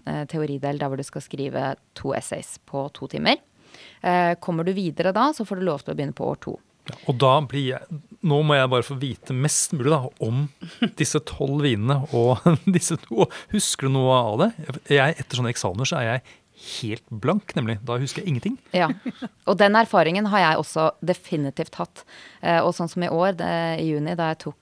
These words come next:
Speaker 1: eh, år to-eksamen, så, eh, så tror jeg liksom to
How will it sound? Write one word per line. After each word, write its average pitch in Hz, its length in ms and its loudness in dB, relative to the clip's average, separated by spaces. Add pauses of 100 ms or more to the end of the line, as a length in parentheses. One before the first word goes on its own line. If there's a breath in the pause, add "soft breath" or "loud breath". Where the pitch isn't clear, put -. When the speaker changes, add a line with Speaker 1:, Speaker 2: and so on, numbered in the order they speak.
(100)
Speaker 1:
eh, 160 100 -2
år 147 200 -2
to-eksamen, 151 640 -4 (360 loud breath)
så, - 320 -2
eh, 160 1080 4
så - 160 -8
tror 160 200 -2
jeg 165 100 -2
liksom 170 200 -4
to - 240 -4